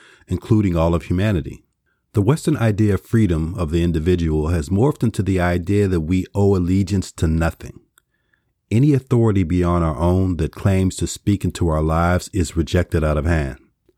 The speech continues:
This message is designed to remind us who God is, separate from who we think he is.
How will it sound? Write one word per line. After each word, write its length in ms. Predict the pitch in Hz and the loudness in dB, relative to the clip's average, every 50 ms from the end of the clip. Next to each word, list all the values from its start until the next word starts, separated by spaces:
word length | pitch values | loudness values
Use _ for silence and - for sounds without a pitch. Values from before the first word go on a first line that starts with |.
| _ _ _ _ _ _ _ _ _ _ _ _ _ _ _ - | _ _ _ _ _ _ _ _ _ _ _ _ _ _ _ 0
This 220 | 120 - - - | 0 0 2 2
message 380 | 151 147 143 - - 120 - - | 2 2 4 2 0 0 0 -2
is 100 | 104 - | -6 -4
designed 480 | - 101 90 82 104 101 101 98 92 | -2 -2 0 0 0 2 2 0 0
to 80 | - 95 | 0 0
remind 420 | 85 85 90 92 104 107 107 104 | 0 2 2 2 2 2 2 2
us 200 | 107 98 - - | 0 0 -2 -4
who 260 | - - - 113 117 | -8 -2 0 0 0
God 260 | 101 104 101 101 101 101 | 2 2 0 2 2 2
is, 540 | 110 117 110 87 67 55 - - - - - - | 2 2 2 2 0 -2 -6 -12 -18 -20 -20 -16
separate 720 | - - - - - - 117 110 - - 80 71 - - | -14 -12 -10 -6 0 0 0 0 0 -2 -4 -4 -4 -12
from 240 | - - - 87 85 73 | -10 -4 -2 -2 0 2
who 160 | - 98 92 | 2 0 2
we 160 | 85 92 90 | 2 2 0
think 300 | - - - 92 90 - | 0 0 -2 -2 -2 -2
he 160 | - 71 69 | -4 -8 -8
is. 440 | 57 - - - - - - - | -8 -10 -12 -16 -18 -20 -20 -20